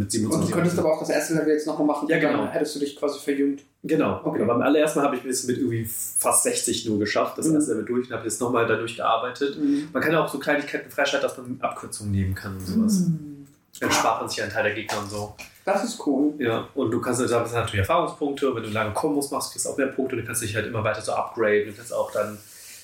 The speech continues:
Speaker 2: ähm, für die, für den Run dann natürlich dann Upgrades holen, so neue Techniken oder irgendwelche Sachen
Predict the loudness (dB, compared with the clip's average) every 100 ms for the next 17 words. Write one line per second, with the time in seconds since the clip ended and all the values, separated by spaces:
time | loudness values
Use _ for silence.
0 | _ 0 2 4 2 0 -2 -10 _ _
1 | _ -6 0 2 2 2 2 2 2 -2
2 | 0 2 4 4 2 2 2 0 2 2
3 | 2 2 0 0 0 0 0 -2 2 2
4 | 2 0 0 -2 -2 -2 0 2 2 -2
5 | -10 -8 -4 -2 -2 -4